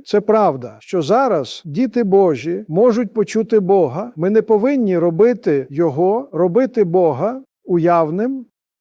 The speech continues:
Ми не повинні робити Його фізичною істотою. У Біблії сказано, що Бог є дух. Ми є дух. Послання до римлян вчить нас, Дух Божий, Дух Святий. Послання до римлян, розділ вісім,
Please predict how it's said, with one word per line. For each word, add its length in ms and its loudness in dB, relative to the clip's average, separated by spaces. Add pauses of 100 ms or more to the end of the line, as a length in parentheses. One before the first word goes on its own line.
(120)
Ми 140 0
не 100 0
повинні 480 0
робити 500 0
Його 480 0
фізичною 840 -2
істотою. 760 -10 (200)
У 120 -8
Біблії 440 -2
сказано, 680 -4
що 220 -8
Бог 360 -2
є 180 -2
дух. 560 -6 (1300)
Ми 200 -4
є 100 4
дух. 420 -6 (180)
Послання 600 0
до 180 2
римлян 580 0
вчить 400 -4
нас, 460 -4
Дух 320 2
Божий, 600 0
Дух 260 -2
Святий. 380 -2
Послання 680 -2
до 180 2
римлян, 560 0
розділ 600 0
вісім, 560 -2